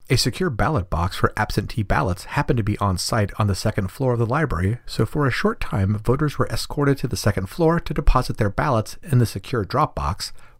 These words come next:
while a new voting machine was on the way. Using paper ballots as a backup is standard procedure,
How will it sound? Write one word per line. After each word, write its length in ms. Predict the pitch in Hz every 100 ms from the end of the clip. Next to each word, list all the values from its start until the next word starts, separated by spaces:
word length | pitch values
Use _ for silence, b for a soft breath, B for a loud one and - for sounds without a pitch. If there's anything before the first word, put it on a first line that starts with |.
| -
while 160 | 113
a 60 | 120
new 180 | 147 175
voting 320 | 117 120 113
machine 320 | 92 - 101
was 140 | 104
on 160 | 90 85
the 80 | 90
way. 340 | 131 117 - - B B B B B B
Using 280 | 196 196 147
paper 280 | - 113 98
ballots 360 | 104 110 -
as 100 | 101
a 60 | 95
backup 440 | - 127 - 95
is 80 | 110
standard 460 | - - 90 82 -
procedure, 540 | 101 - 175 78 87